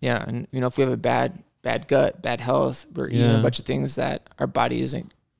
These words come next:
Speaker 1: dealing with in the right way. We're just asking for
Speaker 2: More problems.
Speaker 1: more problems, right? There's so many autoimmune diseases now because we're consuming so much food that's constantly destroying our body from the inside.
Speaker 2: Everything's mass produced now. We're
Speaker 1: Mm-hmm.
Speaker 2: living in a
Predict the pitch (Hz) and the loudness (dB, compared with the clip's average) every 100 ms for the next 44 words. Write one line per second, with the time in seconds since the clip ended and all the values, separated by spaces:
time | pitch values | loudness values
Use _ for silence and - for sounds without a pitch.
0 | - 143 139 143 143 147 - 123 131 - | -8 -2 0 0 0 -2 -4 -6 -4 -2
1 | 135 - 135 147 139 - _ _ _ _ | -4 -2 -2 0 -2 -6 _ _ _ _
2 | _ _ _ - 131 127 - - 127 123 | _ _ _ -6 0 0 -2 -8 -4 -2
3 | - 127 127 - - 120 120 127 143 - | -2 -4 -4 -6 0 0 0 -2 -6 -10
4 | _ _ _ 127 113 147 135 131 123 _ | _ _ _ -4 -2 0 0 0 -4 _
5 | 135 139 135 139 135 139 139 147 131 156 | -8 -2 2 2 0 0 4 4 4 4
6 | 160 151 123 127 135 135 135 131 127 123 | 4 2 4 4 4 0 -2 -2 -2 -4
7 | 123 123 117 127 135 - 131 123 123 127 | -6 -6 -6 -6 -4 -6 -4 -2 -2 -2
8 | 127 - 120 - - 131 127 - - 135 | -4 -4 -4 -2 -2 -2 -2 -4 -2 -2
9 | - - - - 139 - - - - - | -4 -6 -4 -2 -2 -2 -6 -6 -10 -8
10 | 123 127 131 123 127 139 151 - _ _ | -8 -6 -4 -6 -6 -6 -6 -10 _ _
11 | _ - 120 - 131 127 127 135 131 113 | _ -4 -2 0 2 2 0 0 0 0
12 | 113 - - - - - - - _ - | -2 -6 -8 -6 -6 -6 -6 -10 _ 0
13 | 120 120 123 110 117 117 117 117 117 123 | 2 2 2 2 2 2 2 -4 -2 -4
14 | - 117 110 120 117 113 117 113 | -4 -4 -2 -2 0 2 2 2